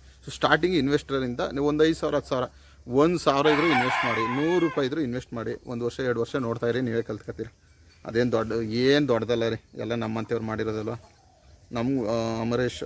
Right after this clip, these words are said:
"ನಮಗೂ ಕ-, ಚಾಯ ಕಡ್ಡಿ ಬೇಕಣ್ಣ" ಅಂದರೆ ಬನ್ನಿ, ಇನ್ನೊಂದು ಟೂ ಮಂತ್ಸ್ ಬಿಟ್ಕೊಂಡು ನಮ್ಮ ಫಾರ್ಮಿಗೆ ಬನ್ನಿ, ಎಷ್ಟು ಬೇಕು ಅಷ್ಟು ಕಟ್ ಮಾಡ್ಕೊಂಡು ಹೋಗಿ.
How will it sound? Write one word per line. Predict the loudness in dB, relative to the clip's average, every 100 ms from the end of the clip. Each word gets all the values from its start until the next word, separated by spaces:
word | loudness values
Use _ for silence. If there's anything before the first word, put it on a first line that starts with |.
| -10
"ನಮಗೂ | -8 -4 -2 0
ಕ-, | 0 0 -2
ಚಾಯ | -4 -2
ಕಡ್ಡಿ | -2 -4 -2
ಬೇಕಣ್ಣ" | -2 -4 -6
ಅಂದರೆ | -6 -6 -6
ಬನ್ನಿ, | -2 0
ಇನ್ನೊಂದು | 0 0 -4
ಟೂ | -4 -2
ಮಂತ್ಸ್ | -2 -4
ಬಿಟ್ಕೊಂಡು | -6 -4 -4
ನಮ್ಮ | -4 -6
ಫಾರ್ಮಿಗೆ | -6 -4 -4 -2
ಬನ್ನಿ, | -2 -2
ಎಷ್ಟು | -4 -4
ಬೇಕು | -6
ಅಷ್ಟು | -6 -10
ಕಟ್ | -12
ಮಾಡ್ಕೊಂಡು | -12 -10 -10
ಹೋಗಿ. | -8